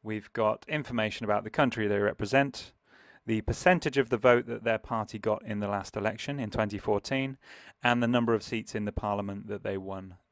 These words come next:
in that election. Just gonna head over here to Belgium, see if we can find a familiar face. And, ah, there we go. So this chap is fairly well known within the E U Parliament.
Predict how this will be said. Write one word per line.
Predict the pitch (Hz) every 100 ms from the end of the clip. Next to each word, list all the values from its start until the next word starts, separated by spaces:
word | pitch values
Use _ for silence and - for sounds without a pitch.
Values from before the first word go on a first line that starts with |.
| -
in | 98
that | 95 92
election. | 101 98 - - 98 - _ _ _ _ _ _ _ _ _ _ _ _ _ _ _ _
Just | - -
gonna | 107
head | 95 101
over | 101 101
here | 101 104
to | -
Belgium, | 104 123 143 190 202
see | -
if | 110
we | 107
can | 107
find | 120 110
a |
familiar | - 113 107 101
face. | 131 156 - - _ _ _ _ _ _ _ _ _ _ _ _ _ _ _ _ _ _ _ - - _ _ _ _ _ _ _ _ _ -
And, | 110 110 120
ah, | 165 110
there | 120
we | 107
go. | 98 139 127 - _ _ _ _ _ _ _ _ _
So | - 107
this | 151 -
chap | - 139
is | -
fairly | 185 143
well | 107 107
known | 104 107
within | 104 107 101
the | 104 101
E | 107
U | 98 101
Parliament. | - 135 135 139 127 -